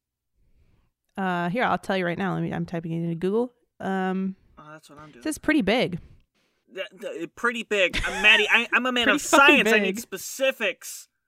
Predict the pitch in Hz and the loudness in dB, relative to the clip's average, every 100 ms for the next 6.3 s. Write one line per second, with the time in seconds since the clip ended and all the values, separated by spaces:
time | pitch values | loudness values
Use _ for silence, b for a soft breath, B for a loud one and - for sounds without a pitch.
0 | _ 208 208 220 - 214 202 - 185 180 | _ -8 -6 -8 -6 -4 -4 -2 -4 -2
1 | 185 196 180 165 151 143 - _ - 190 | -6 -4 -4 -4 -8 -14 -20 _ 0 0
2 | 190 - 220 240 254 247 240 233 196 220 | 0 -2 -2 0 0 -2 -4 -6 -6 -2
3 | 226 233 254 269 269 _ _ _ _ 220 | -2 0 0 0 -2 _ _ _ _ -6
4 | 208 202 196 202 226 233 254 247 202 220 | -4 -4 -4 -6 -6 -2 0 -2 -4 -2
5 | 233 220 214 202 180 165 156 143 147 143 | -2 -2 -4 -8 -12 -14 -14 -14 -14 -14
6 | 139 135 - | -16 -18 -20